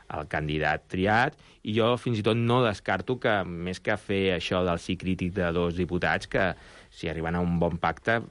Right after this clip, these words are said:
fins i tot ho, tots els diputats de la cup ho puguin votar, perquè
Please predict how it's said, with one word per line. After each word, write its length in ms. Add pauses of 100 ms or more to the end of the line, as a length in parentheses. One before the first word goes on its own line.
fins 160
i 80
tot 160
ho, 800 (120)
tots 260
els 80
diputats 420
de 80
la 140
cup 220
ho 40
puguin 240
votar, 380
perquè 400